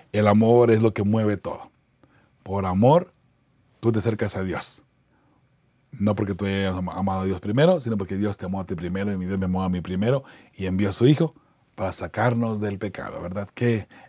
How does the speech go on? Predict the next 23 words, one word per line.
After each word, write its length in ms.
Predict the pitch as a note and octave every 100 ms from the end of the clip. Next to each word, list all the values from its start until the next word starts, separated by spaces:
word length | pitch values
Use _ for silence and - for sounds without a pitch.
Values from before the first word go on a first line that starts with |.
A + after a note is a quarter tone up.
| -
hermosa 420 | F#2 G2+ G#2 F#2+
forma 260 | G#2 F#2+
de 100 | F#2
mirarlo. 380 | E2 C#2 - - - - -
Jueves, 420 | - F3+ - - _ _ _ _ _
la 80 | G#2+
historia 300 | G#2+ D3 D3+
del 160 | C3+ A2+
buen 200 | D3 D#3
samaritano 600 | D#3+ D3+ C3+ C#3 C#3 C3+
hoy. 240 | F3 - - _ - - - -
Lee 220 | G#2+ A#2
Lucas 500 | B2 A#2+ A2+ - - _ _ -
diez 400 | G2 A#2+ C#3 A#2
del 220 | G#2+ F#2
treinta 400 | A2+ A2+ G#2+ A2
al 280 | - G#2 G2+
treinta 320 | G2 F2 F2+
y 60 |
siete. 380 | E2+ C#3+ D#3 G#3 - _ - - _
Bueno, 420 | G2 G2 C3+ E3+ -
ah, 380 | G#2 G#2+ G#2 G2+
sabe, 360 | G2 A#2 C3